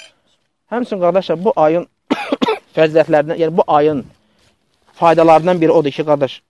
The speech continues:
Allah Subhanahu va Taala bizlərə ixlaslı olmağı da öyrədir. Bu ay ixlas ayıdır. İnsan ixlaslı olmağı öyrənir. Niyə, necə? Bax, elə əməllər var ki, insan onu, misal üçün, izhar eləyə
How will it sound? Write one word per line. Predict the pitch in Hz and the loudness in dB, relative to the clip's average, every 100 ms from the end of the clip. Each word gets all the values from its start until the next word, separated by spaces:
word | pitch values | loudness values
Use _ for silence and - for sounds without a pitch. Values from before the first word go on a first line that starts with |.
| _ _ _ _ _ _ _ _ _ _ - | _ _ _ _ _ _ _ _ _ _ -2
Allah | 165 214 | 0 0
Subhanahu | - 160 175 180 151 156 | -4 -8 -6 -4 -4 -2
va | 147 | -2
Taala | - 156 160 143 | -2 -2 0 -2
bizlərə | 139 147 151 170 _ _ _ _ _ _ _ | -2 0 2 0 _ _ _ _ _ _ _
ixlaslı | - - 147 - | -16 -6 -6 -2
olmağı | 165 143 139 | -2 0 0
da | 123 | -2
öyrədir. | 104 104 | -6 -4
Bu | 180 185 | 0 2
ay | 139 | 0
ixlas | - 156 - | -2 -6 -6
ayıdır. | 78 - _ _ _ _ _ _ _ _ _ _ _ _ _ _ _ _ - | -14 -14 _ _ _ _ _ _ _ _ _ _ _ _ _ _ _ _ -18
İnsan | 156 160 | -10 -8
ixlaslı | 170 175 - 185 160 | -6 -6 -4 -2 0
olmağı | 147 147 139 | 0 0 0
öyrənir. | 123 151 | -2 -2
Niyə, | 180 185 | -2 0
necə? | 180 120 127 _ _ _ _ _ _ _ - | 0 -2 -8 _ _ _ _ _ _ _ -12
Bax, | 170 226 | -4 2
elə | 254 | 4
əməllər | 214 196 202 | 4 4 4
var | 202 | 4
ki, | 190 175 | 0 -2
insan | - 196 | -2 -2
onu, | 165 | -2
misal | 175 - 160 | -4 -2 -2
üçün, | 170 170 _ _ _ | -4 -14 _ _ _
izhar | 156 151 185 | -14 -4 0
eləyə | 160 147 | 2 0